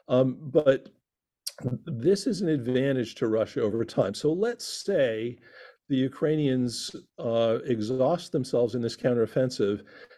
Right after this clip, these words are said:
and the Russians counterattack. They see, just like what happened in World War Two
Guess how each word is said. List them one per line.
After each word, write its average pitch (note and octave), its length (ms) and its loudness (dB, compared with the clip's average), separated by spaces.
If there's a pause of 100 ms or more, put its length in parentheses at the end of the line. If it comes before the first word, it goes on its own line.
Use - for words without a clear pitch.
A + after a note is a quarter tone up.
(100)
and B2+ 160 2
the B2 80 2
Russians A#2 920 0 (200)
counterattack. - 1120 -2 (560)
They A2+ 200 4
see, C#3 720 -2 (420)
just B2+ 360 4
like C3 200 0
what D3 240 0
happened A2+ 680 0 (380)
in A2+ 180 0
World A2+ 240 4
War G#2 160 0
Two C3 640 0